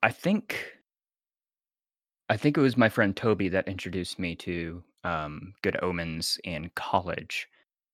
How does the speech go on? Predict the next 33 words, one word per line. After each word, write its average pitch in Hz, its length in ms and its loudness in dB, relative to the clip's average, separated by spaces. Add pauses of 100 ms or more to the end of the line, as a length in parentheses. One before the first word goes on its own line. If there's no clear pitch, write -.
(160)
Um, 78 320 0
they 92 120 4
lent 87 220 2
me 90 100 -4
their 82 180 -2
book. 85 540 -4 (1300)
Um, 85 480 -4 (580)
I 101 80 2
read 92 160 0
it - 100 -4
then, 90 260 2
and 85 160 -2
then 85 460 0 (220)
I 92 60 2
sort 120 260 4
of 107 160 4 (220)
forgot 101 300 4
about 90 240 2
it - 120 -2
for 85 460 0 (180)
a 104 80 -14
few - 260 -6
years, 95 480 2
and 90 140 2
then 92 160 4
the 87 340 6 (1900)
Amazon 127 360 10
series 101 300 4
came 95 200 -4
out, 87 220 0
and 90 140 -2
I 90 80 4
got 87 220 0